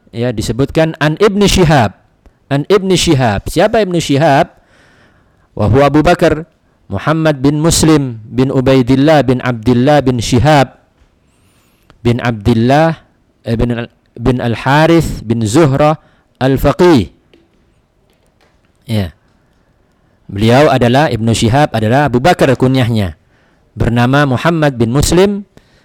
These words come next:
bin Ubaidillah bin Abdullah bin Shihab. Ya. Bin Abdullah bin Al-Harith bin Zuhrah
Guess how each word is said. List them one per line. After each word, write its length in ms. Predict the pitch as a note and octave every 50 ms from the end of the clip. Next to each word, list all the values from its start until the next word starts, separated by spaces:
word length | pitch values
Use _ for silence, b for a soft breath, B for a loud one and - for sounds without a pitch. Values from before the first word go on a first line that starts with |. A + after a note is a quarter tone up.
| b b b b b b b b
bin 200 | A2 C3+ D#3 D#3 D3+
Ubaidillah 1040 | D#3 C#3+ C#3+ D3 D3+ D3 C3+ D3+ C#3+ D3 D#3+ F3 E3+ C#3 G#2 F2 D#2 - - _ _ _ _ _ _ _ _ _ _ _ _ _ _ -
bin 200 | G#2+ A2+ C3 B2+ -
Abdullah 680 | B2 C3 A#2+ G#2+ G2+ B2 B2 A#2 A#2 B2 C3+ D#3+ E3+ D#3
bin 240 | C#3 D3+ D3+ C3+
Shihab. 560 | - - D#3 C#3+ C#3+ D#3+ E3 C#3+ G#2 - - _ _ _ _ _ _ _ _ _ _ _ _ _ _ _ _ _ _ _ -
Ya. 320 | A#2 A#2 A2 F#2+ E2+ - b b b b b b b b b b
Bin 240 | - B2 C#3 C#3 C3+
Abdullah 880 | C3 C#3 B2 A2 G#2+ C3 B2+ B2+ C3 C#3 D3+ E3 F3+ F#3+ C3+ G2+ - _ _ _
bin 240 | - A2+ A#2+ C3+ C3+
Al-Harith 880 | - B2+ B2+ A#2+ - - C#3+ D3+ E3 E3 E3 E3 D3+ - - - - -
bin 320 | - A2 B2 C#3+ C#3 B2
Zuhrah 640 | G#2+ G2+ A#2+ D#3+ D3 B2+ G#2+ A2+ C3+ C3+ A#2 -